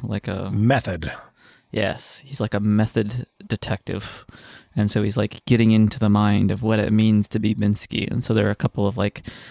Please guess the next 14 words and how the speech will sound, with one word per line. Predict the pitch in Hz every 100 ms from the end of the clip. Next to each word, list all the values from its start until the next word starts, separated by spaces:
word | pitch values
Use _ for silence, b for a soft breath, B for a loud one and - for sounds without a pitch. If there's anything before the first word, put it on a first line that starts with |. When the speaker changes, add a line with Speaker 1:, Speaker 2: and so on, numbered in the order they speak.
| B B
Speaker 1:
scenes | - 117 110 104 101
that | -
get | 107 117
repeated, | 107 - 113 - 107
like | 92 92 -
Minsky | - 110 110 107 107
was | 104
doing | 101 110 110
it, | -
now | 98 92
the | -
detective's | 87 - - 80 -
doing | 73 76
it. | 78